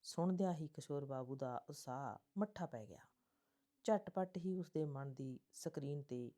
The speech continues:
ਇੰਡੀਆ 'ਚ ਸੀਵਰੇਜ ਸਾਫ਼ ਕਰਨ ਵਾਲੇ ਸਫਾਈ ਵਰਕਰਾਂ ਦੀ ਤਸਵੀਰ ਉੱਭਰਨੀ ਸ਼ੁਰੂ ਹੋ ਗਈ ਸੀ।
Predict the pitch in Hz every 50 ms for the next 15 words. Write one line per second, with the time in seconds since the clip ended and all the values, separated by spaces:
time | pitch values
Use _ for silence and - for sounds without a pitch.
0 | _ _ _ _ _ _ _ _ _ - 170 180 180 185 196 208 202 196 202 196
1 | 180 - 147 143 139 139 143 143 139 - - 139 135 135 131 - - 135 131 135
2 | 135 127 131 131 139 139 139 143 - _ _ _ _ _ _ _ _ - - 160
3 | 160 - - 156 156 180 208 208 175 139 135 - - 147 143 135 135 131 131 127
4 | - - 123 - - 143 131 131 127 127 123 - - 139 135 156 180 175 170 143
5 | 123 - - 185 190 180 147 127 110 113 113 113 - 98 82 67